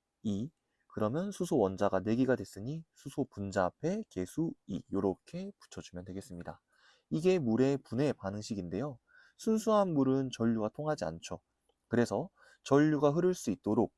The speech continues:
전해질을 녹여주는데요. 이때 녹여주는 전해질이 수산화나트륨 또는 황산나트륨 같은 물질을 녹여줍니다. 그러면 용액 속에 이온이 존재하게 되면서 물에 전기가 흐르게 되고 이로 인해 물을 전기 분해할 수 있게 되는 거죠.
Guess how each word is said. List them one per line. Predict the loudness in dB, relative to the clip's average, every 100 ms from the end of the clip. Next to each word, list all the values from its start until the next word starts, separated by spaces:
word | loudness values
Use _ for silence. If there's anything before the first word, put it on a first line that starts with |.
| -8
전해질을 | 2 4 4 2 0
녹여주는데요. | 0 0 -2 -2 -2 0 -2 -6 -20 _ -4
이때 | 0 10 10
녹여주는 | 10 6 2 -2
전해질이 | -2 -2 -2 -2 -2 -4 _ _ _ _ _ -6
수산화나트륨 | 0 4 4 4 -2 -4 -2 -2 -6 _ _ _ _ _ _
또는 | 0 2 2 -2 _ _ _ _
황산나트륨 | 0 0 2 0 0 -2 -4 -6 -4
같은 | -4 -4 -6
물질을 | -4 0 2 2 0 0
녹여줍니다. | 4 4 2 -4 -6 -12 _ _ _ _ _ _
그러면 | 2 2 4 0 0
용액 | 0 0 -2
속에 | -2 -2 2
이온이 | 4 4 4 -4
존재하게 | -8 -2 0 0
되면서 | -4 -6 -4 -2 -2
물에 | -2 -2 -4
전기가 | -6 -12 -6 -6
흐르게 | -4 -2 0
되고 | -2 -2 -4 -6 _ -20 _ -4
이로 | 2 4
인해 | 4 -2 -12 -6
물을 | 0 0 -2
전기 | -10 -12 -8 -8
분해할 | -6 -8 -8
수 | -12
있게 | -10 -8
되는 | -6 -8
거죠. | -10 -12 -14